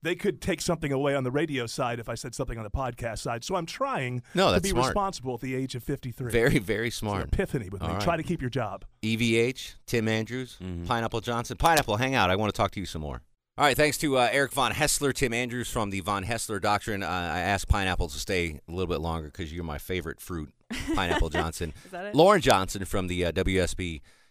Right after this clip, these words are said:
Speaker 2: Digital Desk in the mornings. Uh, how you doing, buddy?
Speaker 4: Doing okay.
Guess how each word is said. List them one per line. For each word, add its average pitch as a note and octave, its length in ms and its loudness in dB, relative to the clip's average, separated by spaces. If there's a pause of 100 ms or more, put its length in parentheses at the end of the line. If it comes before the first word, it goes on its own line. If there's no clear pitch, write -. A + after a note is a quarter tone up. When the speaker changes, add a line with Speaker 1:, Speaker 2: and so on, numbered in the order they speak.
(100)
Speaker 2:
Digital A#2 360 2
Desk G2 320 0
in F2+ 160 -6
the E2 80 -4
mornings. E2 800 -2
Uh, D#2+ 320 -2
how C#3 80 -2
you G3 140 -4
doing, G#3 200 -6
buddy? F#2+ 300 -2 (640)
Speaker 4:
Doing B3+ 160 -10
okay. A3 340 -10